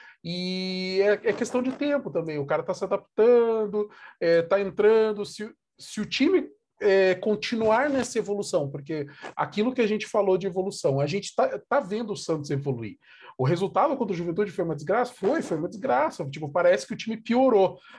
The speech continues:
Mas até a gente tomar o primeiro gol, o Santos tava jogando melhor.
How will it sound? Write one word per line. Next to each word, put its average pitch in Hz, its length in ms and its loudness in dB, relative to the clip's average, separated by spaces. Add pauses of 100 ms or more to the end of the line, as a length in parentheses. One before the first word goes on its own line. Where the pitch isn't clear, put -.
(100)
Mas 165 240 2
até 202 340 2
a 349 60 2
gente 247 300 -6
tomar 190 240 0
o 208 100 2
primeiro 196 320 -6
gol, 185 360 0
o - 20 -8
Santos 208 320 -6
tava 226 180 -4
jogando 214 300 -2
melhor. 240 520 0